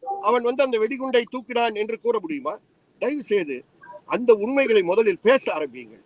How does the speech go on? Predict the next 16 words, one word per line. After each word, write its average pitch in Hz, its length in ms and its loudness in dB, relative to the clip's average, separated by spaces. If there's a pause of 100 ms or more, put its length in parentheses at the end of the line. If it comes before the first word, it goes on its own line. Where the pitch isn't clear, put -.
(320)
உண்மையே 277 520 8
பேசாமல் 240 560 6
பொய் 254 300 2
பேசியே 247 500 4 (340)
மக்களை 240 400 2 (100)
குழப்பக்கூடிய 254 600 4
நபர்களாக 208 480 -2
இருக்காதீர்கள். 160 580 -6 (320)
மக்கள் 247 420 2
முழுமையாக 247 560 2
புரிந்து 233 340 -4
கொண்டார்கள். 202 480 2 (480)
ஒரு 190 160 2
முதுகெலும்பில்லாத 277 840 6 (100)
காவல்துறையை 262 640 2
நம்பி 226 340 -6